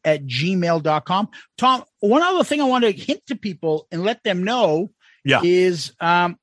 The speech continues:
Speaker 1: don't forget, right around the corner, not too far from here, will be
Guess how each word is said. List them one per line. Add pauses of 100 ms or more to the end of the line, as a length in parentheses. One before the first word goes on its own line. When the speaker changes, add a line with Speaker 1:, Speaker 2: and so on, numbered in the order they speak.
Speaker 1:
don't
forget,
right
around
the
corner,
not (120)
too (180)
far
from
here, (600)
will
be